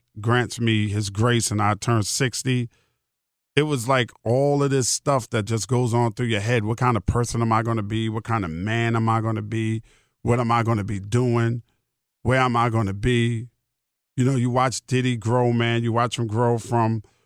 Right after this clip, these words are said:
what he was doing at Uptown, you know, to having Jodeci, Mary J. Blige, you know, being the person,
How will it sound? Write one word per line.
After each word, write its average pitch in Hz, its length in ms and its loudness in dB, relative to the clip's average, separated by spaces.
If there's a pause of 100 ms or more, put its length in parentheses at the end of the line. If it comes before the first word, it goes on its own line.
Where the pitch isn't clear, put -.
(260)
what 120 180 0
he 131 100 2
was 117 180 -2
doing 120 480 0 (760)
at 117 240 2
Uptown, 113 800 0 (960)
you 120 140 2
know, 117 220 2
to 113 280 0
having 117 380 0
Jodeci, 120 920 0 (300)
Mary 120 360 0
J. 113 220 -2
Blige, 107 720 -2 (840)
you 113 80 2
know, 110 280 2 (200)
being 135 420 0 (320)
the 113 100 0
person, 113 720 0